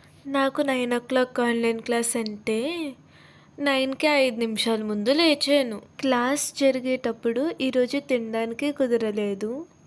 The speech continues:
అటువైపు సార్ క్వశ్చన్స్ అడుగుతూ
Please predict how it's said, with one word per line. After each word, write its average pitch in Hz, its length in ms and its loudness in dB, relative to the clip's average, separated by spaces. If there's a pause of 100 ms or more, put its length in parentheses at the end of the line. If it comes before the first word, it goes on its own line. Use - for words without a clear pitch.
(800)
అటువైపు 247 560 0
సార్ 277 360 4
క్వశ్చన్స్ 240 580 -4
అడుగుతూ 240 460 -2